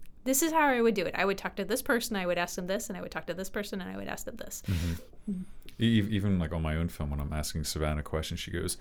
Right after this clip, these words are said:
Speaker 2: "Let me ask Carrie. <laughs>
Speaker 1: <laughs>
Speaker 2: Let me see, let me see what Carrie thinks, and I'll get back to you." I'm like, "Sure, yeah, of course." Like,
Speaker 1: Aw.
Speaker 2: so,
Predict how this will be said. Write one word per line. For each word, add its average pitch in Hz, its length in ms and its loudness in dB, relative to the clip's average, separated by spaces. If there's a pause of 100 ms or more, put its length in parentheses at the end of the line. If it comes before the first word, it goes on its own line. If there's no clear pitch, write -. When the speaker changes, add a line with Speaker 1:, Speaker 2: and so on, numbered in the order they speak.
(680)
Speaker 2:
"Let 95 140 2
me 92 80 6
ask 85 220 4
Carrie. - 300 0
<laughs> - 40 2
Speaker 1:
<laughs> 330 1300 2
Speaker 2:
Let - 100 4
me 143 80 12
see, - 240 8 (440)
let 127 80 8
me 139 80 10
see 135 180 6
what 120 160 6
Carrie 104 240 10
thinks, 85 300 2
and 92 80 4
I'll 90 80 4
get 90 140 4
back 87 200 6
to - 80 2
you." 90 60 2
I'm 90 40 0
like, 90 120 0
"Sure, - 320 -2
yeah, - 160 0
of - 120 -4
course." - 300 -2
Like, 262 100 0
Speaker 1:
Aw. 226 400 0 (440)
Speaker 2:
so, 85 320 2